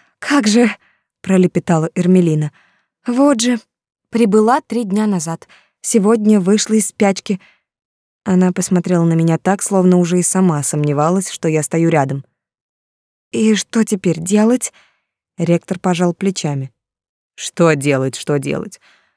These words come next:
Раз пожаловала, будем распределять". Он развернулся и шагнул обратно. Мы потопали за ним. Я с любопытством огляделась. Массивный письменный стол, за ним кресло, у стены книжный шкаф,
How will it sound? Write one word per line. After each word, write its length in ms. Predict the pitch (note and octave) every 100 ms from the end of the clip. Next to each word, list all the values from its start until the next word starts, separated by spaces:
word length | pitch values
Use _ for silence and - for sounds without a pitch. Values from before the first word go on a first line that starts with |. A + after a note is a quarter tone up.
| _ _
Раз 320 | F3 G3+ B3+
пожаловала, 640 | - B3+ G#3+ A#3+ B3+ B3 A#3+
будем 320 | F3 F3+ F#3+
распределять". 840 | F#3+ F#3+ F3+ E3+ D#3+ C#3+ E3+ - - _ _ _ _ _ -
Он 160 | F3+
развернулся 760 | E3+ D3+ D#3 D3+ F#3+ A3 - G3+ _ _ _ _
и 120 | G3
шагнул 500 | F#3 F3 D#3+ F3+ G#3
обратно. 520 | G3 D#3 D#3 B2 - _ _ -
Мы 280 | E3+ F#3 A3+
потопали 500 | G3 - F3 F3 E3+
за 140 | E3+
ним. 220 | D3 B2+ - _ _ _ _
Я 200 | F3 F#3 F#3+
с 80 |
любопытством 720 | G3+ F3+ F3 G3+ F#3+ - G3+ G3
огляделась. 760 | F#3 G3 E3 D#3+ C#3 C#3 - _ _ _ _
Массивный 640 | F3+ D#3+ D#3+ - G3+ F3+ D#3+
письменный 560 | - D3+ - D3+ C#3
стол, 480 | C3+ - E3 F#3 F#3
за 140 | D#3+ D3+
ним 240 | C#3+ C#3+
кресло, 580 | - D3+ D#3+ F3 F#3+ E3+ _ _
у 100 | F#3+
стены 320 | F#3 F#3 G#3
книжный 480 | A3+ - E3 D3+ C#3+
шкаф, 440 | - - E3 G#3+